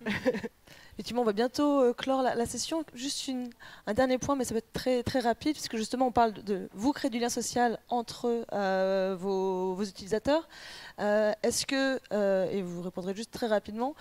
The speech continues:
Speaker 2: est-ce que vous souhaitez aussi étendre ce lien social entre vous et ces utilisateurs, c'est-à-dire, euh, à quel point ils ont un impact sur comment vous fonctionnez,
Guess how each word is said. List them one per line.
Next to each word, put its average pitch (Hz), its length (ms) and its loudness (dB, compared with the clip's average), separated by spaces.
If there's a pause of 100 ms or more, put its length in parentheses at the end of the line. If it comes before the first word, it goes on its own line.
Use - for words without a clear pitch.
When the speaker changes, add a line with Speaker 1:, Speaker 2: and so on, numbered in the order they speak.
(360)
Speaker 2:
est-ce - 100 -2
que - 80 -4
vous 254 140 2
souhaitez 247 360 2
aussi 277 600 2
étendre 247 220 0
ce 254 80 -2
lien 220 40 -2
social 262 220 2
entre 240 240 0
vous 247 360 -2
et - 40 -6
ces - 140 -4
utilisateurs, 202 420 0
c'est-à-dire, 214 580 -2 (360)
euh, 190 400 4
à 214 160 0
quel 233 180 2
point 269 580 0
ils 208 200 -4
ont 247 80 0
un 233 80 -2
impact 226 400 2
sur - 340 -4
comment 233 220 2
vous 226 80 0
fonctionnez, 220 640 -4